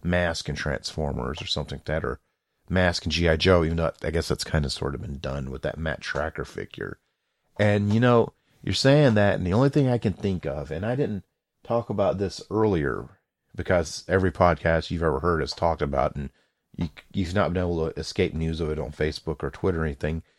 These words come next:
but that Revolutionaries box set that's gonna be exclusive for San Diego Comic Con this weekend, you know, it's got Jetfire in it,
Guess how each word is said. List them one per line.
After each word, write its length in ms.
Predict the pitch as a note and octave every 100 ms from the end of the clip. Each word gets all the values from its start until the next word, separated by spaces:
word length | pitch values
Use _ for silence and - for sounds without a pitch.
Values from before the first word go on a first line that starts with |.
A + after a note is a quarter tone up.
| _ -
but 180 | A2 -
that 200 | C3 -
Revolutionaries 1120 | C3+ E3+ C3+ F#2 G#2 - E2+ E2+ D#2 C#2+ D2+
box 480 | - D2+ D2 - -
set 300 | - A#1+ - _ _ -
that's 280 | D#2+ D2
gonna 100 | E2+
be 80 | D#2+
exclusive 500 | - - F2 D#2+ E2
for 120 | -
San 280 | D2+ E2+ E2+
Diego 280 | E2+ D#2 D#2+
Comic 340 | - D#2+ E2
Con 400 | - G2 G2 F2+ - _ _ _
this 180 | G2 F#2+
weekend, 460 | G#2 G2 A2+ G#2+ G2
you 60 |
know, 260 | F#2+ F#2+ - -
it's 100 | E2
got 220 | G2 F2+ - _ _ _
Jetfire 840 | - F#2+ F#2 - F#2 F2 F2+ F2+ -
in 160 | F2
it, 220 | E2+ -